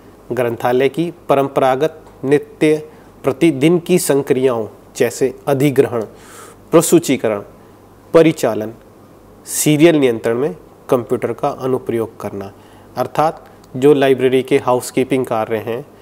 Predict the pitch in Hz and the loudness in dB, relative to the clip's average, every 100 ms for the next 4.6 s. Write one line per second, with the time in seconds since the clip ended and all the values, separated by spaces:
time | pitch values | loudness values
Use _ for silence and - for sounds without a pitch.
0 | - - - - 147 143 139 151 - - | -20 -20 -20 -4 -2 0 2 2 0 -8
1 | - - 147 143 165 160 127 117 104 101 | -10 0 0 2 2 4 2 -2 -8 -10
2 | - - - - - - - - - - | -12 -16 -18 -20 -20 -20 -20 -20 -20 -2
3 | 156 165 180 139 139 143 139 139 151 147 | 2 4 4 4 2 2 2 2 2 0
4 | - 127 123 120 151 | 0 0 0 -2 -4